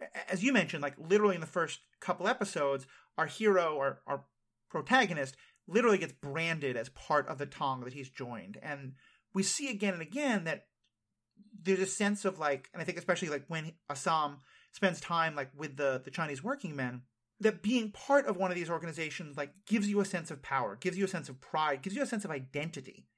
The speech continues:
in a real way. Uh, and that's, I think, a theme that we've heard many times. You know, Luke Cage dealt with that.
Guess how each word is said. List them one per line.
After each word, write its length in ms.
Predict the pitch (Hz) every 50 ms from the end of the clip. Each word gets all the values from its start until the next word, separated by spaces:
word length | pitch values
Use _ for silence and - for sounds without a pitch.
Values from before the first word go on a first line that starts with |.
| _ -
in 80 | 185 160
a 80 | 147 139
real 200 | 127 139 131 113
way. 280 | 120 - - - - - _ _ _ _ _ _ _ _ _ -
Uh, 180 | 165 156 147 147
and 80 | 165
that's, 160 | 185 190 190 208
I 40 | 190
think, 140 | 180 151
a 40 | 160
theme 240 | 156 - 165 156 151
that 120 | 147 -
we've 120 | 147 139 135
heard 360 | - 151 143 139 135 135 139 -
many 380 | 160 147 151 175 196 208 202
times. 320 | 190 - 151 135 127 123 123
You 80 | 147
know, 60 | 147 143
Luke 180 | 135 143 135
Cage 320 | - - 202 208 196 - -
dealt 180 | 175 160 160
with 140 | 156 156 131
that. 280 | 151 143 139 135 131